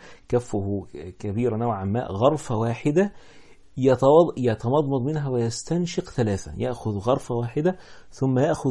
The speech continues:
منها شيئاً يسيراً في أنفه، آه، في فمه وأنفه ثم يستنثر، ثم يأخذ منها شيئاً يسيراً في فمه وأنفه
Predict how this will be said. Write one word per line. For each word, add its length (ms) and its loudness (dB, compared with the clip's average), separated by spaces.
منها 340 0
شيئاً 340 4
يسيراً 540 -2
في 300 -6
أنفه، 540 0
آه، 140 2
في 200 -2
فمه 500 2
وأنفه 560 -2
ثم 240 -2
يستنثر، 560 -2
ثم 220 0
يأخذ 320 2
منها 180 0
شيئاً 380 -4
يسيراً 400 0
في 180 -6
فمه 540 0
وأنفه 680 -2